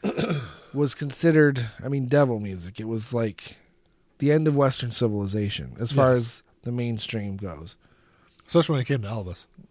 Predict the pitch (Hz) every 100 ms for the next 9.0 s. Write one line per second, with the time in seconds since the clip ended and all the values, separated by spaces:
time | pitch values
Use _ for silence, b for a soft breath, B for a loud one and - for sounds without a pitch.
0 | _ 160 110 80 - b b b b b
1 | _ 135 131 117 107 87 _ _ _ _
2 | _ _ _ _ _ _ _ _ _ _
3 | _ _ _ _ _ - - 180 160 151
4 | - - 233 - 226 196 175 143 131 139
5 | 120 107 131 135 127 110 _ _ _ _
6 | _ _ _ _ _ _ _ _ - 170
7 | 180 214 196 185 175 - - 147 123 -
8 | 190 190 180 143 123 117 101 87 78